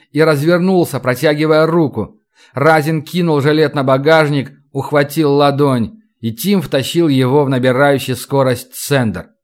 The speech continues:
Туран ударил длинной очередью по гребню холма.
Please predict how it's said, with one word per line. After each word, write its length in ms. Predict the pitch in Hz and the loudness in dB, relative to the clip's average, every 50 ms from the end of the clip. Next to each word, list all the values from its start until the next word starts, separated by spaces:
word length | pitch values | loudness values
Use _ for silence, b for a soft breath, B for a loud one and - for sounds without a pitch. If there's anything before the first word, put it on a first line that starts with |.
| _ _ _ - | _ _ _ -2
Туран 240 | 160 180 190 190 190 | 2 2 2 2 2
ударил 320 | 185 180 185 185 185 185 | 2 2 4 4 4 2
длинной 400 | 180 175 180 185 185 185 180 175 | 2 2 2 2 2 0 0 -2
очередью 640 | 170 - 196 190 185 - - 165 156 147 143 143 143 143 | -2 0 2 2 2 2 0 -2 -2 -2 0 -2 -2 -2
по 120 | 151 143 | -2 -2
гребню 420 | 143 151 156 160 160 147 151 151 | 0 0 0 0 0 0 -4 -6
холма. 600 | 135 - 156 151 156 151 147 135 113 98 - - | -4 -2 -2 0 0 0 -2 -2 -2 -4 -8 -12